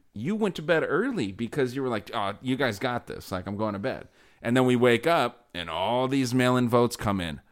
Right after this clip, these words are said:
directly from Germany, Frankfurt, Germany, China, and Leonardo, which is a satellite system. It's not a fucking, I mean, Lombardy sounds like Leonardo, uh, Leonardo as far as, like, the regions of Italy, but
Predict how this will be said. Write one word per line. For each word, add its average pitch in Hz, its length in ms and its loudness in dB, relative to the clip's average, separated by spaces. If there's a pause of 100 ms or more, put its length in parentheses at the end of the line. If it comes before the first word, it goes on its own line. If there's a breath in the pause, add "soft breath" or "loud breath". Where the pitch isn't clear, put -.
(240)
directly 139 640 2
from 139 580 2 (200)
Germany, 120 720 0
Frankfurt, 120 640 -2
Germany, 120 480 -2 (340 soft breath)
China, 135 600 2 (260)
and 135 460 -2 (280)
Leonardo, 143 760 6
which 120 260 2
is 107 240 -2
a 113 80 -6
satellite 113 560 4
system. 90 360 -6
It's 95 140 -6
not 107 160 0
a 90 100 0
fucking, 90 540 -4
I - 80 -2
mean, 101 240 0
Lombardy 113 640 6
sounds 101 280 -6
like 98 140 -6
Leonardo, 101 580 -6
uh, 101 260 -4
Leonardo 98 540 -8 (240 soft breath)
as 98 140 -4
far 107 180 4
as, 95 120 0
like, 98 100 0
the 98 80 -2
regions 98 380 2
of 92 80 -4
Italy, 98 240 -2
but 98 260 0